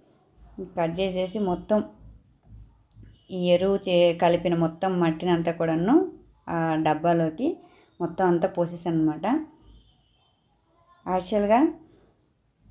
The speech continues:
మనకి డబ్బా అడుగున కన్నాలు కూడా పెట్టాలి, ఎందుకంటే మనం కన్నం పెడితే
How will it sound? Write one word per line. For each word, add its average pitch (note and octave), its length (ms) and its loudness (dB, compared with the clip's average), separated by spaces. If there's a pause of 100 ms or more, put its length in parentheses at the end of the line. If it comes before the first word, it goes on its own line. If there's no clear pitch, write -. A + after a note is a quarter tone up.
(760)
మనకి G3+ 240 0
డబ్బా F3+ 360 6
అడుగున G3+ 320 4 (460)
కన్నాలు F#3 340 2
కూడా G3+ 160 4
పెట్టాలి, F3 460 0
ఎందుకంటే F#3 540 -2
మనం G3 240 -2
కన్నం F3+ 340 0
పెడితే F#3 300 -2